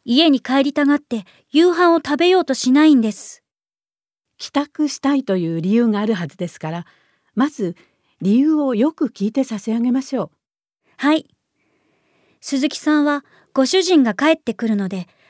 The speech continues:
Speaker 1: ご飯を作らなければならないと言って、昨日玄関から出て行きそうでした。
Speaker 2: 認知症になると、時間、場所、人などがわからなくなっていきます。本人もとても不安なんですよ。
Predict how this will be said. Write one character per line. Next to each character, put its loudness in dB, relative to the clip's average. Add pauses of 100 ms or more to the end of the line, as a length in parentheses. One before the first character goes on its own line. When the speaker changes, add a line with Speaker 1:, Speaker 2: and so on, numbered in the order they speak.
(140)
Speaker 1:
ご 2
飯 0
を -2
作 -4
ら 4
な 4
け -6
れ -2
ば -6
な -2
ら 0
な 2
い -4
と -6
言 -6
っ -14
て、 -16 (400)
昨 2
日 -8
玄 2
関 -4
か -10
ら -10
出 -4
て 2
行 0
き -8
そ -2
う 0
で -4
し -8
た。 -12 (1120)
Speaker 2:
認 4
知 -14
症 0
に 0
な 0
る -8
と、 -6 (360)
時 -4
間、 -2 (260)
場 -6
所、 -2 (360)
人 2
な 4
ど 0
が -4
わ -10
か -10
ら 0
な -2
く -6
な -4
っ -10
て -8
い -6
き -6
ま -4
す。 -20 (760)
本 2
人 -2
も -4
と -2
て 2
も 2
不 0
安 4
な 2
ん 0
で -2
す -8
よ。 -2